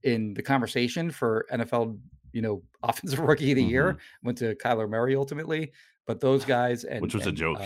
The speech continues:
Speaker 1: A J Brown were all, <laughs> were all sort of in that conversation. I thought A J Brown actually should have gotten it
Speaker 2: Yeah.
Speaker 1: that year.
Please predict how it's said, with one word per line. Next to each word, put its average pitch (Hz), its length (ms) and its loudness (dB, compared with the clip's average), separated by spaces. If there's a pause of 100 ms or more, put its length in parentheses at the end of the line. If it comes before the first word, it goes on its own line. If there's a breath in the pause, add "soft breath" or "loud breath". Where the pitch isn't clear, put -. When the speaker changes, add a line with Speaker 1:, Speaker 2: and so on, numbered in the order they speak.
Speaker 1:
A 123 140 0
J 120 160 -2
Brown 120 360 4
were 127 140 2
all, 131 300 0
<laughs> - 120 -4
were 208 100 8
all 117 80 2
sort 151 240 2
of 117 120 -4
in 185 60 -4
that 127 200 -2
conversation. 135 680 -2 (320 loud breath)
I 123 140 0
thought 160 120 8
A 135 80 6
J 123 140 0
Brown 123 280 4
actually 107 200 -8
should 110 140 -6
have 101 100 -8
gotten 110 280 -4
it 131 80 -2
Speaker 2:
Yeah. 151 100 0
Speaker 1:
that 127 120 0
year. 135 260 -2